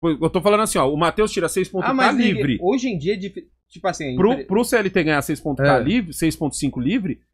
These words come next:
Speaker 1: ele tem que tá tirando oito.
Speaker 2: Ele tem que ser um puta de um encarregado.
Speaker 1: Puta de um enca-, acho que gerente, acho que nem encarregado, hein, mano? Será
Speaker 2: É,
Speaker 1: que
Speaker 2: um
Speaker 1: encarregado?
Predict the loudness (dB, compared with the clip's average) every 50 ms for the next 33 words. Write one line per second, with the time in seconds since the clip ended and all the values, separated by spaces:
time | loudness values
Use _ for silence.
0 | _ -2 -2 2 2 2 2 4 0 2 2 2 2 4 4 2 4 4 2 0
1 | 0 -6 -8 -8 -6 -6 -8 -8 -4 -4 -4 -4 -4 -6 -10 -8 -6 -6 -6 -4
2 | -6 -6 -4 -4 -2 -2 -2 -2 -2 -2 -2 -2 -4 -4 -4 -4 -4 -4 -2 -2
3 | -2 -2 -2 -4 -8 -12 -16 -14 -10 -8 -8 -8 -8 -12 -12 -8 -8 -6 -6 -6
4 | -6 -6 -8 -10 -10 -8 -6 -6 -6 -4 -4 -4 -4 -4 -6 -6 -6 -6 -6 -6
5 | -8 -10 -12 -12 -14 -16 -20 _ -10 -8 -8 -6 -6 -4 -4 -4 -4 -4 -6 -6
6 | -6 -8 -8 -8 -10 -12